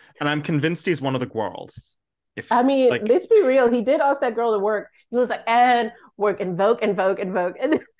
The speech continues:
Speaker 2: he
Speaker 1: Until
Speaker 2: literally
Speaker 1: Jesse arrived, he was everyone's B F F.
Speaker 2: Yeah.
Speaker 1: And by everyone, I mean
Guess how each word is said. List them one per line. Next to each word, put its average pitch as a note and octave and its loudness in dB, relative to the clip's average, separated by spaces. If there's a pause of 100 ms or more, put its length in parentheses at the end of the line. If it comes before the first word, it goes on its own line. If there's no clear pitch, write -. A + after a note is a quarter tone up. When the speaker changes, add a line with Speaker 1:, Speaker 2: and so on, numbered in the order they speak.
(540)
Speaker 2:
he E4+ 2
Speaker 1:
Until E3+ 2
Speaker 2:
literally G#3+ 2
Speaker 1:
Jesse E3 0
arrived, A#2+ -2
he C#3 0
was D3+ 2 (180)
everyone's C3 0
B G#2 -8
F G2 -10
F. E2+ -10 (560)
Speaker 2:
Yeah. - -12
Speaker 1:
And C#3 0
by C3+ 0
everyone, C3+ 2
I B2 -4
mean B2 -4